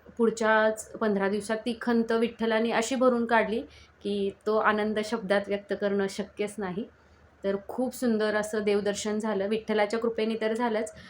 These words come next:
पण माहेरच्या आईवडिलांच्या कृपेने देखील ते झालं. तर एखादी गोष्ट आपल्याला मिळाली नाही म्हणून, अ, वाईट वाटून घेऊ नका. तर देव आपल्याला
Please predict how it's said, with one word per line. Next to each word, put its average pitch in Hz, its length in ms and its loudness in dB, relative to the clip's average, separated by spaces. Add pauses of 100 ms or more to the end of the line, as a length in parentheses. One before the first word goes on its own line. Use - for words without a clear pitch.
(200)
पण 202 140 2
माहेरच्या 202 480 0
आईवडिलांच्या 208 560 2
कृपेने 214 380 0
देखील 214 380 -2
ते 208 120 2
झालं. 202 300 -2 (500)
तर 208 120 4
एखादी 208 400 2
गोष्ट 226 280 6
आपल्याला 233 300 4
मिळाली 226 380 2
नाही 226 180 2
म्हणून, 233 360 2
अ, 208 240 2
वाईट 208 260 6
वाटून 226 280 2
घेऊ 233 180 2
नका. 214 300 2 (380)
तर 214 140 2
देव 233 440 6
आपल्याला 226 480 4